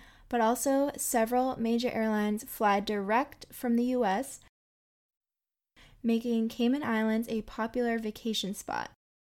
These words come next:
My family and I flew JetBlue direct from Boston and stayed at the Wyndham Reef Resort on the east side of the island. Before I go any further, I just want to make a clarification about Grand Cayman,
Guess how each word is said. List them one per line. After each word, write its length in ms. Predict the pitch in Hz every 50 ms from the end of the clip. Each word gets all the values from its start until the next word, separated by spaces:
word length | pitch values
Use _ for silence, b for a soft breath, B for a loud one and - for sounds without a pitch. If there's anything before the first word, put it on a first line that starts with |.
| _ _ _ _ _ _ _ _ _ _ - -
My 120 | 254 247
family 420 | 262 - 294 277 277 277 277 277 277
and 120 | 269 254
I 340 | 240 233 226 226 233 233 -
flew 360 | - - - 233 220 220 214
JetBlue 640 | - 269 330 349 - 285 277 269 269 269 269 269 269
direct 340 | 262 240 220 220 226 - -
from 180 | - 247 269
Boston 540 | 262 254 208 214 214 - - 226 214 214 214 -
and 160 | 226 226 226
stayed 340 | - - - 240 233 233 233
at 200 | - - 226 -
the 100 | 220 220
Wyndham 520 | 214 220 240 262 269 285 285 285 277 277 -
Reef 400 | - 226 233 233 233 240 - -
Resort 420 | 247 240 233 - 226 208 208 208 - -
on 140 | 202 208 208
the 120 | 208 208 -
east 420 | - 226 233 233 - - - -
side 380 | - - 226 208 196 196 202 -
of 140 | 214 202
the 160 | - 220 214 -
island. 580 | 208 208 208 208 73 - - - - - - - _ _ _ _ _ _ _ _ _ _ _ _ _ _ _ _ _ _ _ _ _ _ _ _ _ -
Before 340 | 254 247 240 - 262 247 247
I 140 | 254 269 262
go 200 | 269 254 247 247
any 220 | - 233 240 269
further, 480 | 269 - 254 233 226 220 220 220 226 -
I 100 | - 247
just 340 | 233 - 240 233 240 - -
want 280 | 240 226 226 240 233 -
to 120 | - 247
make 240 | 240 226 226 233 -
a 60 | -
clarification 960 | - - - 240 226 240 262 - 311 - 269 269 262 254 - 285 262 254 247
about 340 | 262 262 247 254 233 233 226
Grand 280 | 220 214 214 214 214 220
Cayman, 540 | - 233 226 214 208 208 208 208 226 233